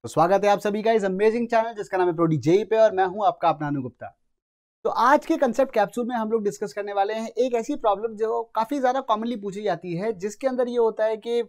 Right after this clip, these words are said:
वाटर के ऊपर बर्फ तैर रही है, बर्फ पिघल गई है, तो पानी का लेवल बढ़ेगा या कम होगा, अलग-अलग केसेस होते हैं इसके ऊपर। तो आज हम उसी को, अ, समझने की कोशिश करते हैं कि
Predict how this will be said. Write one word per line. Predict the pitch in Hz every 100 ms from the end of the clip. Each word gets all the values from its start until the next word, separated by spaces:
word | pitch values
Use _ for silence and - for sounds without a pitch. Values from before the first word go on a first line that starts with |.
| _
वाटर | 151 185 196 240
के | 233
ऊपर | 220 - 226
बर्फ | 180 165 220
तैर | 226 208
रही | 208 214
है, | 220
बर्फ | 180 175 175
पिघल | 190 202
गई | 196 208
है, | 208
तो | 190
पानी | 160 156 165
का | 170
लेवल | 165 190
बढ़ेगा | 160 175 214 214 214
या | 208
कम | - 208 214
होगा, | 190 196 202 202 - _ _ _ -
अलग-अलग | 262 262 143 139
केसेस | 240 247 294 262
होते | 233 240
हैं |
इसके | 220 233
ऊपर। | 220 214 220 - _ _ _
तो | 262
आज | 262 285
हम | 302 262
उसी | 226 269
को, | 294
अ, | 294 - 185 185
समझने | 185 208 226 247
की |
कोशिश | 208 196 214
करते | 208 190
हैं | 220 240
कि | 392